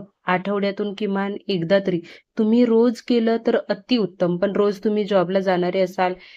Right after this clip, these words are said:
वेळ नसेल, तर आठवड्यातून किमान एकदा तुम्हाला प्राण्यांना, पक्ष्यांना दान करायचं आहे. आणि दान करताना काय बोलायचं आहे, "स्वामी, तुम्ही मला जे दिलं आहे त्याच्याबद्दल मी तुमचा कृतज्ञ आहे, मी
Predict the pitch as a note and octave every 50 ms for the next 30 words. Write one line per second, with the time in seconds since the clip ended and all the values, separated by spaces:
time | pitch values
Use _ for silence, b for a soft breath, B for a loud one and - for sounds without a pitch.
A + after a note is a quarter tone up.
0 | B B _ - F#3 G3 G#3+ A#3 A#3+ A#3 G#3+ G3 F#3+ - G3 F#3+ F#3+ F#3+ - G#3+
1 | - E3+ F#3 F3 F3+ G3 G3+ G3 G3 G3 F#3+ G3+ G3+ G#3 G3 G3+ G#3+ G3 F#3+ F#3+
2 | F#3 F#3 F#3 - - G3 G3+ G3+ F3+ F3 F3+ G3 G3 F#3+ F#3+ G3 F#3 F3+ F3+ F#3
3 | F#3 F#3 F#3 F#3 F#3 F#3 F#3+ G3+ B B B B B B B B B _ _ -
4 | G3+ F#3+ G3 - _ - G#3+ F#3 F3+ F#3 F#3 F#3 F3+ F#3 F3+ F3+ F3+ F3+ F3+ F3+
5 | F3+ - F#3 F3+ - - - - F3 F3 F3 F3+ F3 F3+ F3+ E3+ F3 E3+ E3 F3+
6 | F#3 F#3+ F#3 F#3+ F3 E3+ E3 E3 E3 - F#3+ F3 E3+ E3+ E3 G#3 F3+ F3+ F#3 F#3
7 | F3 - F3+ F3+ F#3+ G3 F#3+ G3+ G3 F#3+ F#3+ - F#3+ F#3+ F#3 F#3 F#3 G3 F#3+ F#3
8 | F#3 F#3+ F3+ F3 E3+ E3+ E3+ - E3+ E3 F3+ G3+ G#3 B B B B B B B
9 | - - - A3 G3+ F#3 G3 G3+ F#3+ F3+ F#3+ - G3+ F#3+ F#3 G3 G#3 G#3 G3 F#3
10 | F#3 F#3+ F#3+ F#3 F#3+ - G#3 G#3 G#3+ F#3 G#3 G3 F#3+ F#3+ G3+ - - F#3+ F#3 F#3
11 | F3+ G3 F3+ E3+ - - F#3+ F#3+ - G#3 F#3+ F3 F#3+ F#3 F3 E3+ G3 G3 G3 G3
12 | G3 G#3 G#3 G3+ - G#3+ F#3+ F#3 F#3+ F#3 F3+ - G#3 G3+ G3+ B B B B _
13 | - - G#3+ F#3+ F3+ - F#3+ F#3+ F3 F#3+ G#3 G#3 G3 F#3+ F#3 F#3+ G3 F3 E3+ F3
14 | F#3 F#3+ G3 A3 A#3